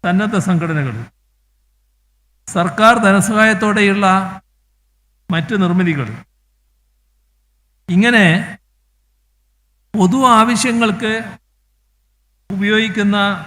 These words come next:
ഭൂമിയുടെ ക്രമീകരണം ഇതിൻ്റെ കൂടെ വരേണ്ടതുണ്ട് എന്നാണ് കാണുന്നത്. അപ്പം ആ നടപടിക്രമം ലഘൂകരിക്കും വിധം ഏകജാലക സംവിധാനം പോലുള്ളവ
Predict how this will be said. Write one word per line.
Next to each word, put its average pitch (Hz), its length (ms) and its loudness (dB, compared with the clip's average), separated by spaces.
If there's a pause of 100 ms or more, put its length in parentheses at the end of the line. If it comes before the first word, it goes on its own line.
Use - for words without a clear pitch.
(1200)
ഭൂമിയുടെ 180 580 6 (1700)
ക്രമീകരണം 202 640 4 (1600)
ഇതിൻ്റെ 190 320 4
കൂടെ 175 180 2
വരേണ്ടതുണ്ട് 170 580 2
എന്നാണ് 147 340 0
കാണുന്നത്. 117 380 -4
അപ്പം - 1400 -12
ആ 202 40 2
നടപടിക്രമം 233 680 0
ലഘൂകരിക്കും 220 600 2
വിധം 156 220 2 (1500)
ഏകജാലക 226 720 4
സംവിധാനം 190 640 6
പോലുള്ളവ 180 420 4